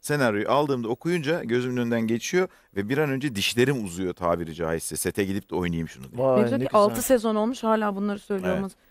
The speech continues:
Speaker 1: Hala
Speaker 3: O
Speaker 1: öyle. Aynı
Speaker 3: heyecanı.
Speaker 1: heyecanla gidiyor.
Speaker 2: Ya
Speaker 3: Çok
Speaker 2: o
Speaker 3: güzel.
Speaker 2: masadaki, emek ve kahvaltı masasındaki o, o hanımların, e, konuşmaları,
Speaker 1: Değil mi?
Speaker 2: erkeklerin arkasındaki duruşu
Speaker 1: Değil mi?
Speaker 2: falan, o
Speaker 3: Ve
Speaker 2: zaten
Speaker 3: güç.
Speaker 2: kadınları da orada
Speaker 1: Evet.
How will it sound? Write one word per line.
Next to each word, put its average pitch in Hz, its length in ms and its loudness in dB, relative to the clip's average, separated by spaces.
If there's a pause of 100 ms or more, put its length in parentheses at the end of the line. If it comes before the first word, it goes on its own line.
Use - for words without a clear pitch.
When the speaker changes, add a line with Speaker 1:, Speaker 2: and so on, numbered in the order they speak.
(100)
Speaker 1:
Hala 98 360 0
Speaker 3:
O - 40 2
Speaker 1:
öyle. 202 120 4
Aynı - 220 2
Speaker 3:
heyecanı. 147 140 2
Speaker 1:
heyecanla 80 400 -4
gidiyor. 78 200 -2
Speaker 2:
Ya 143 60 6
Speaker 3:
Çok 147 80 2
Speaker 2:
o 165 140 2
Speaker 3:
güzel. 156 200 -2 (320)
Speaker 2:
masadaki, 147 800 2
emek 139 260 0
ve 135 340 2
kahvaltı 135 380 0
masasındaki 120 640 -4
o, 107 120 -6
o 98 380 -8 (140)
hanımların, 131 640 2 (340)
e, 107 40 -8
konuşmaları, 120 640 0
Speaker 1:
Değil 110 160 2
mi? - 40 -12 (280)
Speaker 2:
erkeklerin 135 300 0
arkasındaki 127 640 -2
duruşu 123 400 -4
Speaker 1:
Değil 90 120 -8
mi? - 60 -8
Speaker 2:
falan, 143 100 -4
o - 100 -6
Speaker 3:
Ve - 40 4
Speaker 2:
zaten 254 220 4
Speaker 3:
güç. 170 120 0
Speaker 2:
kadınları 151 460 4
da 160 40 8
orada 131 260 4
Speaker 1:
Evet. 117 100 0